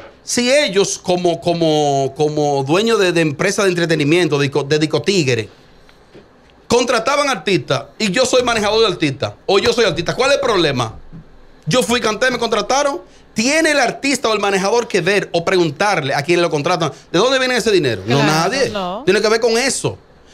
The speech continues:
Speaker 1: Ahí vi que la periodista Karina Jiménez del periódico El Caribe entrevistó a La Insuperable y le preguntaba, "¿Usted le cantó a César el Abusador?" Ella dijo, "Sí, y le he cantado a políticos, ¿cuál es el problema? Yo no tengo que ver de dónde salga,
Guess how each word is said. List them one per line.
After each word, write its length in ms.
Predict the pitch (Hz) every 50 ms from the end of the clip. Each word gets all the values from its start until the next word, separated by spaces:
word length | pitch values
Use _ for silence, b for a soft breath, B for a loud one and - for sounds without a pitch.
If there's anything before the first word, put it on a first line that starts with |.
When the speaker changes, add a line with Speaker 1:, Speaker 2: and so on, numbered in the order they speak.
| B
Speaker 1:
Ahí 240 | B - - - 294
vi 200 | 285 269 262 247
que 80 | - 240
la 120 | 220 180
periodista 480 | 196 196 180 175 196 196 - - 240 -
Karina 380 | 214 190 190 208 208 220 214
Jiménez 460 | 208 214 208 208 208 196 185 170 147
del 140 | 139 160 151
periódico 360 | 135 147 147 160 175 190 190
El 80 | 202 190
Caribe 280 | 190 185 180 196 185 170
entrevistó 540 | 160 160 160 156 143 131 - - 170 185 185
a 180 | 180 170 160 156
La 100 | 156 151
Insuperable 640 | 147 - 160 143 139 151 180 202 190 165 175 214 208 - - b b b b b b b b b b
y 80 | b 208
le 60 | 220
preguntaba, 360 | 214 233 220 226 196 240 226
"¿Usted 140 | 208 - 254
le 100 | 285 302
cantó 340 | 294 294 277 233 - 262 247
a 60 | 208
César 340 | - - 247 196 - 185 165
el 60 | 165 175
Abusador?" 520 | 170 175 - 214 202 196 156 127 - - - - - - _ _ - _ - - - -
Ella 160 | 151 165 175
dijo, 220 | 180 175 175 175
"Sí, 600 | - - 233 226 214 202 196 202 233 415 381 381 B B B B B
y 80 | 165 180
le 80 | 220
he 40 | 226
cantado 320 | 240 247 - 240 233 233
a 60 | 208 170
políticos, 720 | 202 185 180 190 175 160 - 170 180 139 - - 180 160 165 160 135
¿cuál 140 | - 180 190
es 40 |
el 40 | 190
problema? 240 | 190 180 208 247 233
Yo 60 | 196 185
no 80 | 190
tengo 140 | 220 233 226
que 100 | 226 226
ver 140 | 202 233 233
de 60 | 220
dónde 180 | 220 226 226 202
salga, 360 | 226 240 226 220 208 170